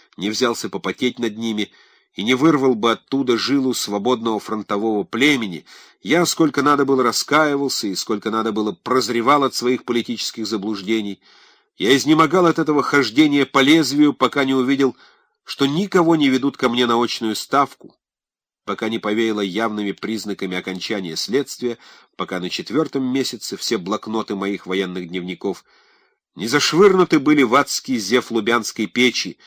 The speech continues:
не брызнули там красной лузгой еще одного погибшего на Руси романа, и черными бабочками копоти не взлетели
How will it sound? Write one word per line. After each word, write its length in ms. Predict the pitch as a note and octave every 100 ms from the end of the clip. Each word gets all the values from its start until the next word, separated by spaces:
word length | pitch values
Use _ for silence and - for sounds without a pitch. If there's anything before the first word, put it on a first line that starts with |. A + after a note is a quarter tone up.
| - _ _ _
не 160 | F#2 C3
брызнули 540 | D3+ F#3+ C#3+ C3+ A2+
там 180 | G#2+ F2+
красной 480 | - C3+ C3+ - A#2
лузгой 500 | G#2+ G2+ G2 C#3 A#2
еще 600 | G#2+ - - - C#3+ -
одного 440 | - G2 G#2+ G#2+ G#2+
погибшего 640 | G2+ F2+ G#2+ - G#2+ F#2+
на 80 | F#2
Руси 320 | F#2 - G2+
романа, 500 | F2+ F#2 D#3 D3 C3+ - _ _ _ _ _ _ _ _
и 120 | F#2+
черными 520 | - D3+ D3 C#3 A#2+
бабочками 640 | F2 A#2 A2 G#2 - G2 F2+
копоти 460 | - E3 C#3 C3
не 180 | A#2 G2+
взлетели 720 | D#2+ E2+ F2 - C3 A#2+ A2